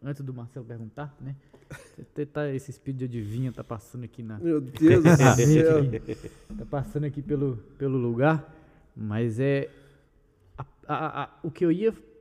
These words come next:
Speaker 1: falar com o pastor e, e lev-, trazer essa pergunta pra nós era sobre isso. Falta esse espírito de João Batista ainda nessa geração? Ou tá sendo formado, tá sendo criado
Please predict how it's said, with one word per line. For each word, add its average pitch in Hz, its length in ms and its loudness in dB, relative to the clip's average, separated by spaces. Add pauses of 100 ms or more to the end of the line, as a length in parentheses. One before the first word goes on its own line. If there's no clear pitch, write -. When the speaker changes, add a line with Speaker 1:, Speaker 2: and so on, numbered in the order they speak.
(240)
Speaker 1:
falar 156 380 -4
com 160 100 -12
o - 20 -12
pastor 170 440 -6
e, 123 160 -10
e 120 340 -10 (100)
lev-, 123 200 -12
trazer 120 280 -12
essa 127 140 -14
pergunta 120 280 -12
pra 127 140 -14
nós 135 200 -6
era 165 120 -2
sobre 165 300 -8
isso. 147 180 -10
Falta - 520 -6
esse 160 240 -4
espírito 185 680 -8
de 139 60 -8
João 139 160 -6
Batista 127 420 -10
ainda 127 220 -8
nessa 127 280 -6
geração? 120 360 -8
Ou 170 80 -6
tá 175 180 -6
sendo 170 260 -4
formado, 135 600 -4
tá 127 120 -14
sendo 143 280 -10
criado 123 520 -10